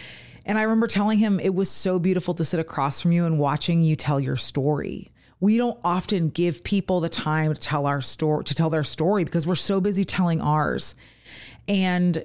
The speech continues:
you've heard Julian on the podcast talking about his call to be behind the camera and God really saying, "Hey, buddy, you went to school for being, you know, this, the center of attention, you know, in front, but I'm gonna pull you back. I'm gonna pull you back."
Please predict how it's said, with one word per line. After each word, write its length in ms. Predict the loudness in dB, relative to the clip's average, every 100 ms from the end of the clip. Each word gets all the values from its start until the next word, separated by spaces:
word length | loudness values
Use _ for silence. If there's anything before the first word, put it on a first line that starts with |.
| -6
you've 320 | 0 2 2
heard 460 | 0 0 2 2 0
Julian 380 | 2 2 2
on 80 | 0
the 60 | -2
podcast 540 | -2 -2 0 -2 0
talking 260 | -2 0 0
about 180 | 0 -2
his 480 | 0 2 2 0
call 600 | -2 -2 2 2 4 2
to 340 | -2 -2 0 2
be 160 | 2
behind 380 | 0 0 -2 -2
the 60 | -2
camera 380 | 0 0 0 0
and 120 | 0
God 240 | 0 0
really 260 | 0 0 0
saying, 220 | 0 2
"Hey, 160 | 2 2
buddy, 300 | 0 -2 -4 -12 -4
you 120 | 0
went 100 | 0
to 60 | 0
school 300 | -2 0 2
for 140 | 0
being, 500 | -2 0 0 2 0 -2 -12 -20 -2
you 100 | 0
know, 160 | 2 0
this, 340 | -2 -4 -4
the 140 | -2
center 240 | -2 0 0
of 60 |
attention, 560 | -2 0 0 0 -2 -2
you 120 | -2
know, 120 | -2 0
in 180 | 0 0
front, 400 | 0 -2 -2 -4 -4
but 160 | 0
I'm 100 | 2
gonna 160 | 2 0
pull 240 | 0 0
you 140 | 2 0
back. 520 | 0 -2 -4 -10 -20 -20 _ _ _
I'm 60 | -8
gonna 100 | -4
pull 180 | 0 2
you 220 | 2 2
back." 520 | 2 -2 -2 -4 -12